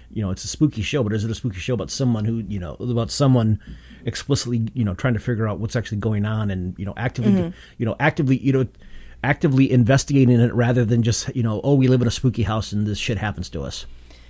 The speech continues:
Speaker 2: Yeah, basically one that actually does a mystery plot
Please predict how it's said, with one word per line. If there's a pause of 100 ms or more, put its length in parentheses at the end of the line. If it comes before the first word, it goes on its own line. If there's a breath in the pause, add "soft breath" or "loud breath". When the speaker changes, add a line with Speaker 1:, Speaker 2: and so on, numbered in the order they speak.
(120 soft breath)
Speaker 2:
Yeah,
basically
one
that
actually
does
a
mystery
plot